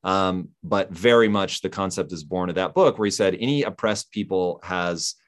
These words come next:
three paths before them. You can remain oppressed, you can become the oppressor, or you can find a third way that's about unity."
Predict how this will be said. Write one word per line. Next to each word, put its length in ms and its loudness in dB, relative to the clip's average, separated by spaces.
three 360 2
paths 440 -2
before 320 -4
them. 280 -12
You 100 -10
can 120 -8
remain 320 -2
oppressed, 500 -4
you 140 -4
can 100 -4
become 320 -2
the 120 -2
oppressor, 600 -4
or 400 2
you 120 -2
can 160 -2
find 480 0
a 80 0
third 340 0
way 420 2
that's 280 -2
about 260 -2
unity." 500 -8